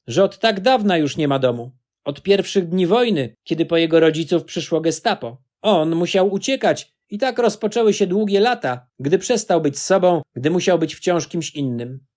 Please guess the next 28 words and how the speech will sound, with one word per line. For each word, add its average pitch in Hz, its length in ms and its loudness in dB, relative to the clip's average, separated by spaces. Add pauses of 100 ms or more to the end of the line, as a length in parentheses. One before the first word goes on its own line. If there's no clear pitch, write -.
(300)
Te 147 100 -2
kuchenne 208 500 -2
odgłosy, 143 640 0
takie 139 260 -2
powszednie, 151 680 -2 (100)
kłócą 247 380 0
się 208 140 2
także 190 340 0
z - 160 -6
tym, 254 260 -2
co 175 140 -4
się 156 140 -4
dzieje 170 220 2
tutaj, 135 400 -6
przy - 200 -8
Piotrze. 135 460 -4 (300)
Umiera 208 380 4
człowiek. 196 560 -2 (240)
Jest 220 300 0
w - 80 -20
tym 208 180 2
zawsze 202 340 2
groza 156 460 4
i 160 80 0
patos. 160 580 -4 (200)
To 226 100 -4
unieważnia 233 560 0
codzienność. 117 800 -6